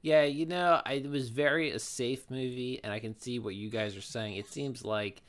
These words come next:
it's maybe more concerned about down the line and creating this franchise and just making sure that the first thing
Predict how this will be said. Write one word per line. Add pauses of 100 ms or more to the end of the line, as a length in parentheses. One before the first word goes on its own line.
(360)
it's
maybe
more
concerned
about
down
the
line
and
creating
this
franchise
and
just
making
sure
that
the
first
thing